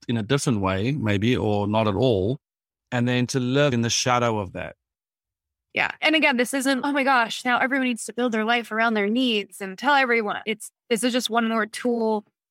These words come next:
Speaker 2: If we're not producing the result we want, or we're not having the experience in our C-suite that we want and the relationships we want, oh, it, maybe needs is a place to look. Like, what's the thing that's missing here?
Speaker 1: It, it takes courage to look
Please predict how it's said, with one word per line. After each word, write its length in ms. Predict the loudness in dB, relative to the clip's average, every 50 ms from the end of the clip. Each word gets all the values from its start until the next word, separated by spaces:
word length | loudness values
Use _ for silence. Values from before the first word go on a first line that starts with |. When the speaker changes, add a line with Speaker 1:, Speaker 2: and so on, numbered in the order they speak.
| _ _ _ _ _ _ -2
Speaker 2:
If 220 | -2 -2 -2 -4
we're 120 | -4 0
not 200 | 2 2 2 0
producing 360 | -2 -2 -2 -2 0 0 -2 -2
the 80 | -2
result 260 | -2 0 2 0 2 2
we 120 | 0 -2
want, 340 | 0 0 0 0 0 0 -2 _
or 420 | 0 2 2 4 4 4 2 2 0
we're 140 | -2 0
not 120 | 0 2 2
having 200 | 0 0 0 -2
the 40 | -4
experience 540 | -6 -8 -8 -4 0 2 2 2 0 0
in 80 | 0 -2
our 80 | -2 -2
C-suite 460 | -4 -6 -6 -6 -4 -4 -4 -2 -2
that 100 | 0 0
we 80 | 0 0
want 300 | 2 2 2 2 2 0
and 160 | -2 -2 -2
the 80 | -2 -2
relationships 580 | 0 0 0 0 0 -2 -2 -2 -4 -4 -4
we 100 | -6 -6
want, 280 | -4 -2 -4 -4 -4 -4 _ 0
oh, 280 | 2 2 2 2 -2 -4 _ _ _ _ _ _ _ _ _ _ _ _ _ _
it, 160 | -8 -8 -8 -10 _ _ _ _
maybe 260 | -2 0 0 2 2
needs 220 | 2 2 2 0 -2
is 80 | -4
a 60 | -4 0
place 240 | 0 0 0 0
to 80 | 0 0
look. 260 | 0 0 0 _ -12 -2 -2
Like, 140 | 0 2 2
what's 160 | 0 0 0
the 40 | -2
thing 140 | 0 0
that's 160 | 0 -2 0 -2
missing 280 | -2 -2 -2 -6 -10
here? 260 | -10 -10 -10 -12 -16 _ _ _ _ _ _ _ _ _ _ _ _ _ -8
Speaker 1:
It, 120 | -8 -8 -8 _ _ -8
it 180 | -8 -8 -6
takes 360 | -4 0 0 0 0 -2 -6 -12 _
courage 640 | -2 0 2 2 2 2 0 0 -4 -6 -8 -10 -8
to 540 | -4 0 2 2 4 4 4 2 2 0 -2 -6 _ _ _ _ _ -4
look 460 | -2 0 2 2 2 2 -2 -8